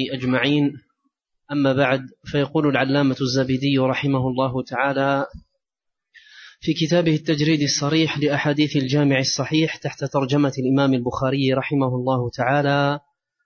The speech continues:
كتاب الزكاة، باب وجوب الزكاة. قال: عن ابن عباس رضي الله عنهما أن النبي صلى الله عليه وسلم بعث معاذا إلى اليمن فقال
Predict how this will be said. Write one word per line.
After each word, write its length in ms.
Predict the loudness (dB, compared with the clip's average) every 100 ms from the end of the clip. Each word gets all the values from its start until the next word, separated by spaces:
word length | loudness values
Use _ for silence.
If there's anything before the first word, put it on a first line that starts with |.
| _
كتاب 340 | -4 2 2 2
الزكاة، 560 | 0 0 0 2 2 -2 -18 _ _ _ -2
باب 560 | 2 2 2 0 0 -4 -4
وجوب 380 | -2 2 2 4
الزكاة. 540 | 2 0 0 0 0 -2 -14 _ _ _ _ _ _ _ _
قال: 180 | 0 2
عن 160 | 2
ابن 140 | 2 2
عباس 480 | 0 2 2 2 2
رضي 280 | 2 2
الله 360 | 2 2 2 2
عنهما 680 | 2 2 2 4 2 0 -2
أن 120 | 0 2
النبي 440 | 2 2 2 2
صلى 280 | 0 -2 -2
الله 400 | 0 0 2 0
عليه 380 | 2 2 2 0
وسلم 560 | 0 0 0 2 2
بعث 380 | 2 0 0 0
معاذا 460 | 0 2 0 0 0
إلى 280 | 0 -2
اليمن 440 | 0 2 2 2 0
فقال 500 | -4 -6 0 0